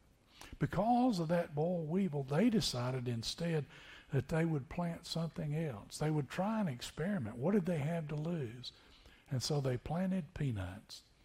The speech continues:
The peanuts proved to be very hardy, and they proved to be a great prof-, uh,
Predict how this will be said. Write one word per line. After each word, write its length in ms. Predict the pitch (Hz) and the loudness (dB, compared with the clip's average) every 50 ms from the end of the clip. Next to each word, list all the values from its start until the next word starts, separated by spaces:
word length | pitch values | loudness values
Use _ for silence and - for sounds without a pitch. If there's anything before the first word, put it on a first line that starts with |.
| _ _ _ _ - - | _ _ _ _ -10 -10
The 100 | 127 - | -8 2
peanuts 520 | - - 233 285 285 131 117 120 123 - | 6 8 8 8 8 6 4 0 -4 -8
proved 360 | - - 143 139 147 151 139 | -6 -2 0 2 2 0 0
to 60 | 127 | -2
be 180 | 120 120 143 139 | -2 0 0 0
very 300 | 120 113 135 143 135 113 | 2 2 0 0 0 0
hardy, 560 | 95 - - 120 117 127 151 180 220 226 214 | -2 -4 -4 -4 -4 -2 -2 -2 0 0 -2
and 100 | 131 95 - - - - - - - | -2 -4 -8 -14 -16 -18 -10 -2 0
they 100 | 139 123 | 0 0
proved 360 | - - 160 160 170 156 139 | 2 2 2 2 2 2 0
to 60 | 135 | 0
be 220 | 127 143 147 143 | 0 2 2 2
a 160 | 135 131 - 120 | 2 0 -4 -6
great 460 | 117 117 131 143 151 165 175 170 - | -4 -2 -2 0 0 0 -2 -4 -6
prof-, 360 | - - 139 143 160 165 165 - - - | -4 -2 -2 0 0 -2 -4 -6 -10 -10
uh, 120 | - 120 | -8 -8